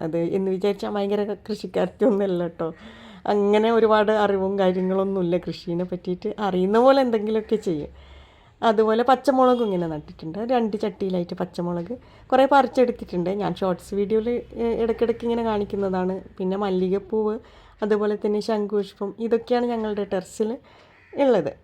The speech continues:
പിന്നെ ഈ വെള്ളരി എങ്ങനെയാണ്, എങ്ങനെയാണ് ഞാൻ നട്ടതെന്ന് വെച്ച് കഴിഞ്ഞാൽ, സൂപ്പർ മാർക്കറ്റിൽ നിന്ന് വാ-, വാങ്ങിയ സമയത്ത്, സൂപ്പർ മാർക്കറ്റ് എന്ന് പറയാൻ കാരണം ഇവിടെ കടകളിലൊന്നും അങ്ങനെ സുലഭമായിട്ട്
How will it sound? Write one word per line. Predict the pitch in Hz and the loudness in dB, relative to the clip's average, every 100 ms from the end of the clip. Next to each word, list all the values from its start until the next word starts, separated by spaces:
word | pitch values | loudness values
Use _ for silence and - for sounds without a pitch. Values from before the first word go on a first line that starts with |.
| _ - _ _ _ _ _ | _ -20 _ _ _ _ _
പിന്നെ | 247 285 | 0 2
ഈ | 311 | 6
വെള്ളരി | 285 247 254 269 285 - 240 | 8 8 8 6 2 -2 -2
എങ്ങനെയാണ്, | 240 233 233 233 233 - 233 | -2 0 -2 -2 -4 -4 -2
എങ്ങനെയാണ് | 240 247 247 247 | 0 0 0 0
ഞാൻ | 226 220 | 0 -2
നട്ടതെന്ന് | 185 214 208 220 220 | -2 -2 0 0 0
വെച്ച് | 214 208 | -2 -2
കഴിഞ്ഞാൽ, | 190 185 185 226 - _ _ _ _ _ _ _ _ _ 240 | -2 -2 -2 -4 -8 _ _ _ _ _ _ _ _ _ -2
സൂപ്പർ | 233 220 226 | 0 0 0
മാർക്കറ്റിൽ | 226 233 240 226 | -2 -4 -4 -4
നിന്ന് | 233 214 | -2 -2
വാ-, | 202 208 220 | -4 -4 -4
വാങ്ങിയ | 208 202 214 208 | -2 -2 -4 -6
സമയത്ത്, | 208 196 180 226 285 - - - _ - - - | -6 -4 -6 -6 -8 -12 -20 -20 _ -20 -20 -8
സൂപ്പർ | 262 247 247 | -2 0 4
മാർക്കറ്റ് | 269 262 269 285 | 4 2 -2 -2
എന്ന് | 277 269 | 0 0
പറയാൻ | 254 254 269 269 | 0 0 0 0
കാരണം | 240 247 247 | 0 0 0
ഇവിടെ | 254 277 - - 269 | 0 0 -4 -2 4
കടകളിലൊന്നും | 254 269 277 285 285 262 247 | 6 6 6 4 2 2 0
അങ്ങനെ | 247 240 240 | -2 -2 -2
സുലഭമായിട്ട് | 254 240 233 240 240 | 0 0 2 2 0